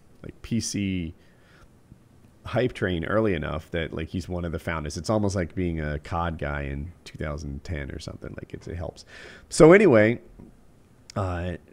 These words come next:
people have accused him of cheating in Counter-Strike go. And I guess historically they accused him of cheating in daisy, but I don't know anything about that, so I won't speak to it. But, um, I watched the, the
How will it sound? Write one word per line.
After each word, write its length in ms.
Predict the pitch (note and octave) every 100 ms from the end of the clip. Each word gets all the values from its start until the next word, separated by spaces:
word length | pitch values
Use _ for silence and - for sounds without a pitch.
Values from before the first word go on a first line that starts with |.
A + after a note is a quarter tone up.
| -
people 280 | C3+ C#3+
have 180 | C3 A2
accused 420 | F#2+ - D#3 D3+
him 200 | A2+ G2+
of 180 | - E2
cheating 560 | - - G#3 A2 E2+ E2+
in 220 | D#2+ E2+
Counter-Strike 680 | - D#2+ D2+ D2+ D#2+ D2+ -
go. 300 | C3+ G2+ - - -
And 100 | G#2
I 60 | G2+
guess 260 | A2 G3 -
historically 800 | G#3 - D#3+ F3 G3 A#2 G2+
they 160 | - F#2+
accused 300 | F#2+ A2 F#2+
him 60 | F#2+
of 60 |
cheating 360 | - A2+ G2 F2+
in 100 | F2
daisy, 560 | D#2+ E2+ E2 G2+ F2+ D#2
but 140 | - E2+
I 160 | F2
don't 280 | E2+ E2 E2
know 160 | D#2+ D#2
anything 280 | D#2+ D#2 D2+
about 300 | D#2 D#2 -
that, 180 | -
so 120 | - -
I 60 |
won't 240 | D#2 C#2+ -
speak 280 | - F2+
to 160 | - D#2+
it. 140 | D2+ - - - - - -
But, 240 | - A#2 A2
um, 400 | G#2 G2+ F#2 F#2 -
I 60 |
watched 400 | A#2 A2+ A#2+ -
the, 360 | G#2 G2 F#2 F2 -
the 180 | F2+